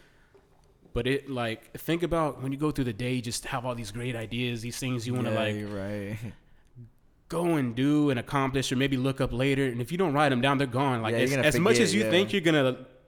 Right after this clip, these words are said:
Speaker 1: you're gonna do it later, you're probably not gonna do it later. And
Speaker 2: Yeah.
Speaker 1: I was, that happened to me today. I was like, "Man, I shoulda wrote that down when I had the chance," because I wish I would have. It only took me two seconds to write it down and I
Speaker 2: Yeah.
Speaker 1: would've got it. But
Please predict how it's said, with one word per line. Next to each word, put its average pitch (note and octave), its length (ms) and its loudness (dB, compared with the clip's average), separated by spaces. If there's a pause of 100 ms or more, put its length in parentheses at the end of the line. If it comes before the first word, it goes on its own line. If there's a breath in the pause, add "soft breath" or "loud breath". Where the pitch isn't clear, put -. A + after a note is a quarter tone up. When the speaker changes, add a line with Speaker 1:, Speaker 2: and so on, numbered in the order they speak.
(440)
Speaker 1:
you're C3+ 120 -6
gonna D3 160 4
do C#3 220 4
it D#3 60 2
later, E3 260 4
you're C3 240 0
probably E3+ 460 0
not C3 280 0
gonna B2 160 -2
do B2+ 220 2
it G#2 60 -2
later. A#2 260 0 (160)
And A#2+ 140 -2
Speaker 2:
Yeah. A#2 160 -4
Speaker 1:
I B2+ 100 2
was, C#3+ 460 0 (880 loud breath)
that C3+ 120 -2
happened D3+ 200 2
to D3 40 2
me C#3+ 80 2
today. A#2 200 -4
I A#2 60 -4
was G2+ 100 -10
like, - 80 -14
"Man, C3 220 -2
I B2+ 40 -4
shoulda A#2 200 -4
wrote A#2 200 -2
that G#2+ 120 -4
down A2+ 160 -4
when G#2+ 80 -4
I F#2+ 40 -6
had G#2 120 -6
the G2 80 -6
chance," G#2 320 -6
because A2+ 360 -8
I A2+ 160 -4
wish A#2+ 360 0
I A#2 100 -2
would A2+ 220 0
have. G2 260 -8
It - 20 -8
only C3+ 240 0
took C3+ 180 -4
me B2 100 -4
two F3 200 -4
seconds C3+ 240 -2
to A#2+ 80 -2
write A#2 160 0
it A2 60 -4
down A2 220 -4
and G#2+ 80 -6
I G#2 40 -4
Speaker 2:
Yeah. G#2+ 60 -6
Speaker 1:
would've G#2 520 -8
got G2 200 -8
it. E2 120 -16
But F2+ 160 -14